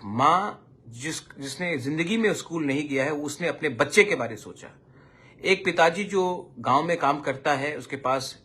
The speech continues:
एजुकेशन नहीं है, उसने अपने बच्चे का भविष्य के बारे सोचा। और एक नंबर में एक संग हम लोग हर जगह आए।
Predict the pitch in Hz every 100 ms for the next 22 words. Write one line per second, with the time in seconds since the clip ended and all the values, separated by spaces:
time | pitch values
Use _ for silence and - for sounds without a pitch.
0 | - 127 156 175 180 160 131 120 117 135
1 | 180 151 170 127 139 - 175 180 123 123
2 | 135 139 120 113 113 104 104 139 - -
3 | - - - - - 135 147 196 262 294
4 | 190 175 170 165 170 185 196 196 170 147
5 | 123 127 131 - - - 165 151 131 131
6 | 104 117 -